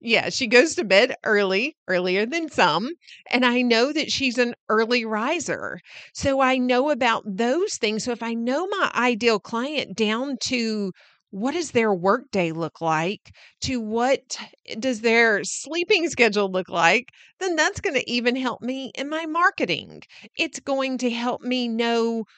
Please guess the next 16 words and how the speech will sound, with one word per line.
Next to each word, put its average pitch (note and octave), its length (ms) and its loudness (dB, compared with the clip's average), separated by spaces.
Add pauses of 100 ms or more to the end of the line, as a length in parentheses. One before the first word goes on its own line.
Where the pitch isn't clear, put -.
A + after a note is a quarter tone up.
(200)
when C4 480 0
I B3 120 0
need B3+ 280 -2
to B3 100 -6
connect A3+ 480 -4
with G3+ 160 -4
them. G2+ 400 -8 (560)
Maybe G#3 880 0 (180)
I A3 120 2
need G#3+ 260 0
to G#3+ 100 -6
know G3 220 0
about E3+ 600 -2
my G3 280 0
ideal F#3 420 0
client G3+ 640 -4